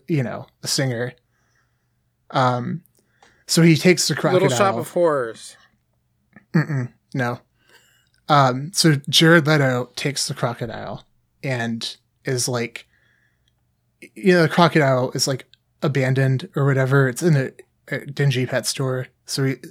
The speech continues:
Speaker 1: and he's also, like, a very little crocodile. So he's kind of, like, shy and afraid. Um,
Speaker 2: Lyle
Speaker 1: and then
Speaker 2: Lyle Crocodile?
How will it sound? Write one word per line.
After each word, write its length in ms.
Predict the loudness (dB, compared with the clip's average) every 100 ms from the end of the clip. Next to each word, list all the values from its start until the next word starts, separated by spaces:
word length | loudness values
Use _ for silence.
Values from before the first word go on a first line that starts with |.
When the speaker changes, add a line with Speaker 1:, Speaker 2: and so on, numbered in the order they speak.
| _ _ _ _ _ _ _ _ _ _
Speaker 1:
and 160 | 4 6
he's 160 | 6 4
also, 300 | 2 2 2
like, 160 | -2
a 40 | -2
very 240 | -2 -2
little 220 | -2 -6
crocodile. 460 | -8 -10 -6 -4 -4
So 180 | -6 -8
he's 220 | -8 -10
kind 200 | -8 -8
of, 300 | -10 -14 -20 _ _ _ _ _ _ _ -4
like, 160 | -2
shy 380 | 2 4 6 6
and 180 | 4 0
afraid. 480 | -2 -4 -2 -4 -10 _ _ _ _ _ -6
Um, 280 | -4 -2 2
Speaker 2:
Lyle 320 | 4 4 6
Speaker 1:
and 100 | 6
then 100 | 6
Speaker 2:
Lyle 80 | 2
Crocodile? 640 | 0 2 0 -2 -4 -8